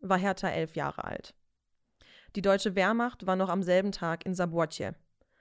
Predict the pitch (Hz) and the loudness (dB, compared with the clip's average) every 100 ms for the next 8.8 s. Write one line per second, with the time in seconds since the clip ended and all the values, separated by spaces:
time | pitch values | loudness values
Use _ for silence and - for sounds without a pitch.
0 | _ _ - 185 - 180 185 226 240 - | _ _ -4 -4 -2 0 4 4 0 -4
1 | - 226 226 - 165 165 160 196 240 _ | -2 0 0 -2 -2 -4 -4 -4 -8 _
2 | - 202 - 202 202 233 - 196 202 196 | -12 -10 -6 -4 -2 -2 -4 -4 -4 -4
3 | 196 196 175 165 - - - - _ _ | -4 -4 -2 -2 -4 -6 -14 -16 _ _
4 | _ _ - 180 175 175 185 202 170 160 | _ _ -4 0 2 2 2 -2 0 2
5 | 175 196 - 165 180 202 202 185 170 - | 0 -2 -4 0 0 0 -2 -4 -4 -4
6 | - 170 190 - 151 165 - 185 185 - | 0 0 0 0 0 -2 -4 -6 -6 -14
7 | - - 226 - 196 - - 202 - 190 | -6 0 0 0 -4 -4 -4 -6 -4 -2
8 | 208 180 - 160 - 151 151 180 | -2 -4 -8 -10 -6 -6 -4 -4